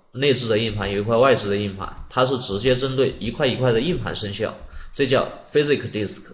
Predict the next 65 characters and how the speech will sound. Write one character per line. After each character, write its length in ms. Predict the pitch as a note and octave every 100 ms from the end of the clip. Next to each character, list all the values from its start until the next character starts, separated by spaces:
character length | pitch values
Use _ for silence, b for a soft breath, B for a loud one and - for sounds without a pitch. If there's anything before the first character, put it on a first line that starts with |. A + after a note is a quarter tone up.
| - _ B B B
那 100 | C3+
么 180 | D3 D3+ A#2
逻 260 | A2 D3+
辑 220 | F#3 F3+
硬 120 | D#3+ B2
盘 220 | F#2+ F#2+
呢？ 220 | G2 G2+ - - -
啊， 140 | - G2+
这 100 | A2+
个 80 | A2+
Logic 320 | D3+ E3 C3 A2+ F2+ -
Disk， 360 | A2 G2+ - - - b b
它 220 | - C#3 D3+
主 220 | - E2+
要 120 | G#2+
是 160 | G#2+ G#2
针 240 | A2+ A#2
对 140 | A2+
每 300 | - G2 F2
一 80 | A2
个 180 | A2+ A#2+
硬 240 | C#3 B2
盘 220 | G#2 D#2+ G#2
的 180 | G2
分 180 | - C3+
区 400 | B2+ E3 F#3 - - - -
生 180 | - G#2+
效， 180 | A2 - - - - _ _ - - - _
它 120 | - C#3
可 140 | B2+
以 40 |
更 200 | - C#3
细。 360 | A#2+ D#3 - - B B B
那 160 | C3 C3
这 160 | D#3
样 180 | D3 A#2
呢， 140 | G#2
相 180 | G#2 A2
当 80 | A2
于 60 | G#2
它 160 | A2
针 300 | A2 A#2 A2
对 120 | A2+
我 160 | G2+ F#2
们 200 | F#2+ G2+
这 160 | B2 G#2+
个 260 | G2+ C2
硬 200 | B2 A#2+
盘 120 | G#2 F2
上 180 | G2+ F#2+
的 80 | G2
每 240 | F#2+ F2
一 20 |
个 140 | A2+ G#2+
分 240 | A#2+ B2
区， 240 | B2 B2+
它 160 | B2 A#2+
可 140 | A2+
以 80 | F2+
单 320 | - G#2+ A#2
独 180 | G#2 F2+
的 100 | G2 F#2+
去 160 | G2
监 240 | - F#2+ F#2
听。 200 | F#2+